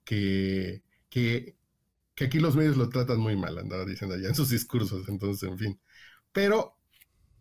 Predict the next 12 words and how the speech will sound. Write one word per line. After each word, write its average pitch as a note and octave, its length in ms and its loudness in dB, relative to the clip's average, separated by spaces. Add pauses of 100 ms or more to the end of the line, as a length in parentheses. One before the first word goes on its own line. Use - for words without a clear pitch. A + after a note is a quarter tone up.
(240)
en F3+ 220 6
esta G#3 260 2
cumbre G3+ 340 4
antidrogas, F#3 720 4
el B2+ 120 2
presidente C3 580 2
colombiano, B2+ 800 2 (420)
Gustavo C3 460 2
Petro, C#3 420 2
empieza C3 340 4
a - 20 4
hablar C#3 400 2